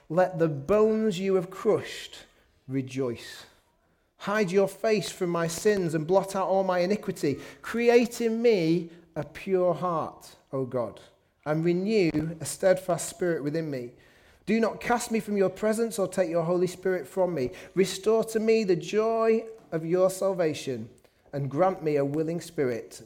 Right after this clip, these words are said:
to sustain me." David mentions joy and rejoice three times in that short place. And yet he's in a very dark place. You know, David has just been found out.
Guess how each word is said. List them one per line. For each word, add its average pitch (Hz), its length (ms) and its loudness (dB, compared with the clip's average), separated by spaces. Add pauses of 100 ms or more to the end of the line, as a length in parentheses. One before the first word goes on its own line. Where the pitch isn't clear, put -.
(100)
to 147 60 -12
sustain 156 540 -4
me." 110 200 -6 (180)
David 247 260 2
mentions 202 480 0
joy 190 360 2
and 175 120 0
rejoice 165 440 0
three 220 220 -2
times 202 360 -2
in 156 100 -2
that 151 160 -4
short - 300 2
place. - 600 2 (580)
And 170 100 -8
yet 214 160 2
he's 208 240 2
in 185 140 4
a 160 80 4
very 196 300 4
dark 190 320 -2
place. 156 520 0 (800)
You 190 120 2
know, 214 180 6
David 220 500 4
has 190 100 6
just 196 220 -4
been 202 140 0
found 208 380 0
out. 226 400 -4